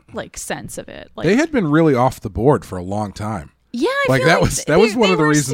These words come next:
Speaker 1: seen as kinda, like, hokey and,
Speaker 2: Yeah.
Speaker 1: and, and kinda just, like, you know, again, it's just usually, like, the shuffling, like, uh, uh,
Speaker 2: Yeah,
Speaker 1: thing.
Speaker 2: they
Speaker 1: Like,
Speaker 2: were one of the,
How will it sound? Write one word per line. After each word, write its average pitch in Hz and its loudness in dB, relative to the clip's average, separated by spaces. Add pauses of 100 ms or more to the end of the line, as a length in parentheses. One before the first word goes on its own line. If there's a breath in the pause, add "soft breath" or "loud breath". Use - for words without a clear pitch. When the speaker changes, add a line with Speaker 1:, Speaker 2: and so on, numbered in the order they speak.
Speaker 1:
seen 494 -4
as - -8
kinda, 453 -6
like, 330 -4
hokey 269 0 (420)
and, 233 0
Speaker 2:
Yeah. 202 4
Speaker 1:
and, - -4 (140)
and 277 -2
kinda 302 0
just, 269 -4
like, 262 -4 (280)
you 330 0
know, 440 -2
again, 453 -2
it's 311 -2
just 285 -8
usually, 302 -4
like, 254 -4
the 262 -4
shuffling, 220 -2
like, 190 -6
uh, 185 -8
uh, 190 -4
Speaker 2:
Yeah, 127 -2
Speaker 1:
thing. 147 -8
Speaker 2:
they 135 -2
Speaker 1:
Like, 160 2
Speaker 2:
were 180 2
one 175 2
of 160 0
the, 143 -2